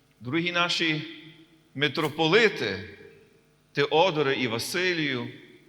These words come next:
всесвітліші, преподобні, всечесні отці,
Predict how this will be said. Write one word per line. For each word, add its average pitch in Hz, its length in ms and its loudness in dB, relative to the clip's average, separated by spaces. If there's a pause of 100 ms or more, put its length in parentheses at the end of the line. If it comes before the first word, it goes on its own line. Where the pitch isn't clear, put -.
(1040)
всесвітліші, 147 680 -6
преподобні, 135 640 -2
всечесні 131 640 -4
отці, 147 640 -8